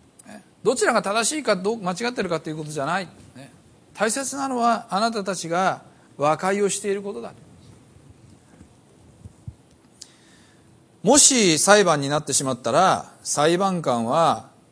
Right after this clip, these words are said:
あー、下役に引き渡し、下役は、あ、牢に投げ込むに違いないと。これはですね、裁判になったとしたら、裁判官は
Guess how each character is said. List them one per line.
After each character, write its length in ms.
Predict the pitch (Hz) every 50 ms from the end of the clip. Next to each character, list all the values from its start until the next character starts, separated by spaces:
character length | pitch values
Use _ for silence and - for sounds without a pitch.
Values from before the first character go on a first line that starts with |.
| _ _
あ 720 | - 123 127 123 123 123 120 123 120 120 117 113 117 - - _ _ _ _ _ _ _ _
ー、 40 | -
下 180 | - - 170
役 300 | 165 170 165 170 160 175
に 80 | 165 160
引 60 | 147
き 160 | 143 - 170
渡 220 | 160 156 160 165 151
し、 340 | - 151 139 131 120 117 - - _ _ _ _
下 260 | - - - - 156
役 300 | 156 156 156 151 147 160
は、 360 | 160 156 156 151 143 131 - -
あ、 120 | 135 127
牢 200 | 127 151 180 185
に 100 | 160 131
投 140 | 123 120 123
げ 80 | 143 165
込 140 | 160 226 214
む 120 | 190 151
に 80 | 117 107
違 140 | - -
い 20 | 107 98 98 98
な 80 | 92
い 60 | 85
と。 60 | - - _ _ _ _ _ _ _ _ _ _ _ _ _ _
こ 140 | - 196 226
れ 60 | 262
は 40 | 247
で 100 | 214 160
す 80 | 143
ね、 180 | 170 156 143 127
裁 280 | - - 214 233 240 214
判 200 | 190 160 143 139
に 60 | 131
な 100 | 139 151
っ 60 | -
た 120 | - 127
と 40 | 113
し 80 | 104 -
た 100 | - 113
ら、 340 | 139 170 156 101 85 - - - - -
裁 260 | - - 160 175 190
判 220 | 190 208 220 214
官 180 | 180 160 131 127
は 320 | 135 151 160 127 110 -